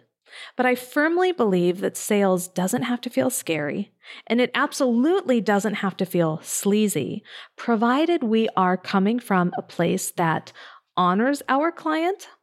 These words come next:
centers our client, and focuses on building a deep relationship with them. Again, marketing and sales is all about relationships, and so that is the approach that we are taking.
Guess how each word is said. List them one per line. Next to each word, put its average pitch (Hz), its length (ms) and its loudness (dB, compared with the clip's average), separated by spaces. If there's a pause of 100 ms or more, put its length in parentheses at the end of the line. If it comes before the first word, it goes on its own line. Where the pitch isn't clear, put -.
(120)
centers 247 640 0
our 247 240 0
client, 226 540 -4 (400)
and 262 200 0
focuses 269 600 0
on 214 200 2
building 196 560 0
a 214 80 0
deep 175 460 -2
relationship 170 880 -2
with 156 160 -4
them. - 320 -8 (380)
Again, 220 400 2
marketing 254 480 2
and 330 100 0
sales 277 480 2
is 226 160 0 (100)
all 247 420 2
about 226 380 0
relationships, 175 760 -2
and 180 140 -4
so 175 100 2
that 180 420 2
is 254 140 -4
the 277 160 0
approach 196 400 -2
that 180 140 -2
we 180 120 0
are 165 120 0
taking. - 500 -8